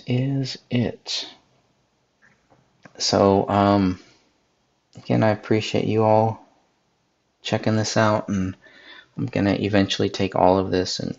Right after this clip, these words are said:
chop it down into one nice little video at some point, but just some things I was thinking about last night, and sometimes it's just good to get it off, get it out here, get it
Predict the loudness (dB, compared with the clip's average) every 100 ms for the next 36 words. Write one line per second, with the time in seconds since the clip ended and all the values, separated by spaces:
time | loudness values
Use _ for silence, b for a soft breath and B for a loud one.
0 | -6 -4 -4 -4 -4 -2 -2 -4 -6 -4
1 | -2 -4 -6 -12 _ _ _ _ -2 -2
2 | -2 -2 -2 -2 -4 -2 -4 -6 -4 -4
3 | -4 -6 -6 -6 -8 -4 -4 -4 -10 _
4 | _ _ _ _ b _ -4 -2 -2 0
5 | 2 2 0 -2 -4 -2 0 0 2 0
6 | 0 -2 -2 0 -2 -4 -8 -8 -8 -2
7 | -2 -2 -8 -10 -10 -10 -12 -10 -6 -6
8 | -8 -12 _ _ _ _ -4 -4 -6 -12
9 | _ _ _ 2 2 -2 -14 -18 _ B
10 | B B B 4 6 8 6 4 2 2
11 | 4 2 0 -2 -2 -2 -8